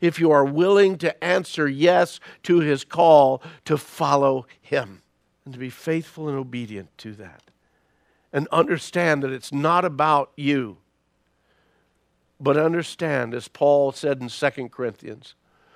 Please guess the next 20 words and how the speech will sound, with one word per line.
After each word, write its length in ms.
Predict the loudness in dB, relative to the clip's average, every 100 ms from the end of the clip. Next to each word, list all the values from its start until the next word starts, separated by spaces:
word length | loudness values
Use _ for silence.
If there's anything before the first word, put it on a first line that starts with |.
| _ _ _
that 200 | -6 -6
we 280 | -6 -6 -6
have 440 | -6 -4 -4 -4
this 200 | -6 -8
treasure 520 | -10 -4 -2 -2 -2 -6
in 240 | -8 -8 -4
earthen 500 | -4 -2 -4 -4 -8
vessels, 800 | -8 -6 -6 -12 -20 -20 -20 -20 _ _ _ _ _ _ _
that 180 | -2 0
the 120 | -2 0
excellence 540 | -4 -4 2 2 2
of 180 | -2 0
the 120 | -2
power 580 | -4 -2 2 4 4 0 -8 -4
may 140 | 2 2
be 180 | 4 2
of 300 | 0 -8 -8
God 640 | -2 0 0 -4 -6 -12 _ -10 -4
and 240 | -4 2
not 400 | 4 4 2 -4